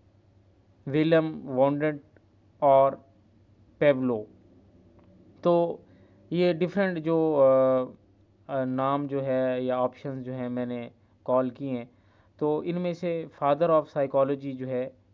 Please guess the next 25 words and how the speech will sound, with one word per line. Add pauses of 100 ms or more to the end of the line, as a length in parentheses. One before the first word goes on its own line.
(120)
किसको
कंसीडर
किया
जाता
है? (1700)
तो
इसमें
जो, (680)
अ,
विल्हम (220)
वॉन्डेंट (640)
जो
है,
सी
जो
ऑप्शंस
हैं, (140)
ये
इसको
हम
father
of (280)
psychology
कहते
हैं।